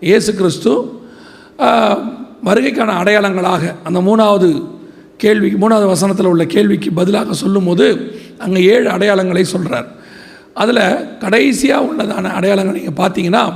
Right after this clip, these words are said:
கொள்ளை நோய்களும் பஞ்சங்களும் பூமி அதிர்ச்சிகளும் அப்படின்னு இருக்கு.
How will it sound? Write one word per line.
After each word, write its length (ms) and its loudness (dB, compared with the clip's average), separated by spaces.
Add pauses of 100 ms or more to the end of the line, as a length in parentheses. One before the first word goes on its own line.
(360)
கொள்ளை 360 2
நோய்களும் 680 2 (320)
பஞ்சங்களும் 640 2 (560)
பூமி 320 4
அதிர்ச்சிகளும் 640 2 (440)
அப்படின்னு 180 -2
இருக்கு. 440 -2